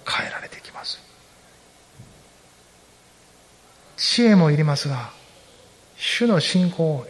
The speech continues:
遠慮してはダメです。それは解き放つとき、神の責任の範囲に入っていくんです。私たちがそれを告白し、解放しないまでは、私たちの責任の範囲で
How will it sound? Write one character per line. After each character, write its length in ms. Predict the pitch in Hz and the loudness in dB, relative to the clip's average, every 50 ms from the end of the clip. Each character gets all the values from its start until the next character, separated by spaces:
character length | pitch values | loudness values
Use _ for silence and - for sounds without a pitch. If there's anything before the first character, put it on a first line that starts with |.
| - 143 143 | -12 0 4
遠 140 | 185 190 170 | 4 6 6
慮 160 | - 190 156 | 6 4 2
し 100 | 160 - | 2 0
て 100 | - 185 | -2 -4
は 120 | 147 139 | -4 -6
ダ 100 | - - | -8 -10
メ 100 | - - | -12 -12
で 120 | - - - | -12 -12 -12
す。 180 | - - - - - - - - - - - - - - - - - - - - - | -12 -12 -14 -16 -20 -20 -20 -20 -20 -20 -20 -20 -20 -20 -20 -20 -20 -20 -20 -18 -10
そ 140 | - - 196 | -2 0 2
れ 80 | 190 | 4
は 140 | 185 185 175 | 4 4 2
解 180 | 180 - - - | 0 -4 -8 -2
き 140 | - 208 | -2 0
放 120 | 185 - 214 208 214 208 | 2 4 4 4 4 4
つ 100 | - - | 2 0
と 100 | 240 226 | -2 -2
き、 300 | 208 214 208 196 196 - - - - - - - - - - - | 0 2 2 2 0 -2 -8 -18 -20 -20 -20 -20 -20 -20 -10 -6
神 360 | - - - 262 254 247 220 | -4 0 2 4 6 6 8
の 120 | 196 170 | 6 6
責 380 | 147 - - - 220 - - 233 | 4 2 0 0 0 2 4 4
任 140 | 226 226 214 | 6 6 6
の 100 | 214 196 | 4 4
範 300 | - - 220 220 208 180 | 2 0 2 2 4 4
囲 40 | |
に 80 | 180 180 | 4 2
入 180 | 160 - - - | 0 -2 -4 -6
っ 20 | |
て 140 | - - 139 | -6 -6 -6
い 20 | |
く 100 | - 139 | -6 -6
ん 40 | 139 | -8
で 120 | - - | -10 -10
す。 160 | - - - - - - - - - - - - - - - - - - - - - - - - - - - - - - - - | -12 -12 -12 -14 -20 -20 -20 -20 -20 -20 -20 -20 -20 -20 -20 -20 -20 -20 -20 -20 -20 -20 -20 -20 -20 -20 -20 -20 -20 -20 -6 -2
私 280 | - 185 214 254 233 - | 0 2 4 4 4 2
た 100 | 254 240 | 2 2
ち 140 | - 214 | 2 4
が 180 | 202 202 190 175 | 4 4 4 4
そ 160 | - - 226 | 2 2 2
れ 100 | 220 226 | 4 4
を 100 | 220 208 | 4 2
告 360 | 208 - - - - - 240 | 2 -2 -8 -12 -6 -4 -2
白 240 | 226 202 208 - 214 | -2 -2 0 0 -2
し、 180 | 202 - 202 185 | 0 0 -2 -4
解 300 | - - - 226 233 233 | -4 -2 0 0 0 2
放 160 | 202 226 220 208 | 2 2 2 2
し 140 | - - 226 | 2 2 2
な 80 | 220 | 4
い 60 | 190 | 4
ま 100 | 175 170 | 4 4
で 80 | 160 160 | 4 2
は、 100 | 143 127 | 0 0
私 400 | 131 151 175 - 214 233 - - | -2 -2 -2 -2 -2 -2 0 0
た 120 | - 247 | 2 2
ち 60 | 247 220 | 4 4
の 100 | 208 180 | 2 2
責 340 | - - - 214 202 - 214 | 2 2 0 0 2 4 4
任 200 | 214 214 208 202 | 6 8 8 6
の 100 | 202 190 | 6 4
範 300 | 160 196 208 202 185 165 | 4 4 4 4 4 4
囲 40 | 160 | 4
で 220 | 170 170 165 160 | 2 2 0 -2